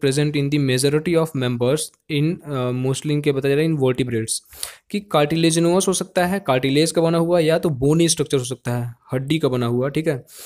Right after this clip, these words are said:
और लिविंग, जीवित या ज्वाइंटेड, लिविंग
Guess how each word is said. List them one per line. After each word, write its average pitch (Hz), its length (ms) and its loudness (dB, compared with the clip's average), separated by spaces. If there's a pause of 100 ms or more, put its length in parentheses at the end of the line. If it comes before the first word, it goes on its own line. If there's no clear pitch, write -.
(280)
और 135 380 0 (760)
लिविंग, 160 520 2 (100)
जीवित 147 460 -2
या 156 240 4
ज्वाइंटेड, 156 800 2
लिविंग 143 400 2